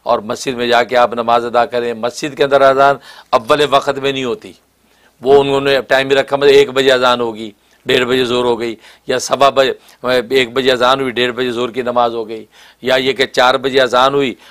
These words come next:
और जो सवा चार बजे असर की नमाज हो गई, तो वो मस्जिदों में तो वो flexible होकर वो उन्होंने timing का setup रखा होता है। लेकिन घड़ियों के अंदर जो है वो अव्वल वक्त जो है वो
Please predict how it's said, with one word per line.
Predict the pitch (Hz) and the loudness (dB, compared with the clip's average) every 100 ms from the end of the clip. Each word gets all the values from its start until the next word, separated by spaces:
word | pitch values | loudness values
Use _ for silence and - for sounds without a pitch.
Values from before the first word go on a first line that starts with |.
| - | -8
और | - 127 | 0 0
जो | 120 127 | 2 0
सवा | 117 131 127 | 2 2 2
चार | - 123 120 | 2 0 0
बजे | 123 120 123 | -4 -6 -6
असर | - 120 127 | -6 -6 -6
की | 120 | -6
नमाज | 120 120 120 | -2 0 -2
हो | 117 | -4
गई, | 113 113 - _ - _ | -6 -10 -12 _ -20 _
तो | 143 | -4
वो | 139 156 151 | 2 2 2
मस्जिदों | 139 143 151 156 | 0 -2 0 0
में | 147 151 | 2 0
तो | 156 147 - _ _ | 0 -2 -4 _ _
वो | 139 139 | 2 2
flexible | - 139 143 - 156 143 | 2 -2 -2 -2 0 2
होकर | 127 127 143 | 2 2 0
वो | 135 | 0
उन्होंने | 135 135 135 131 - - - | -2 -4 -4 -6 -12 -18 -2
timing | 131 131 131 | -2 -2 -4
का | 131 | -4
setup | - 123 117 | -2 -2 -2
रखा | 117 - | -4 -2
होता | 131 135 | -2 0
है। | 143 143 - _ | 0 -2 -16 _
लेकिन | 135 123 | -10 -8
घड़ियों | 113 113 120 156 | -6 -4 0 0
के | 165 160 | 0 -2
अंदर | 143 143 | 0 -2
जो | 117 | 0
है | 131 147 - _ - | -2 -2 -8 _ -8
वो | 139 | -2
अव्वल | 156 131 165 165 | 0 2 2 2
वक्त | 147 139 135 | 2 2 0
जो | 120 127 | -4 -2
है | |
वो | 127 127 151 | 0 0 -2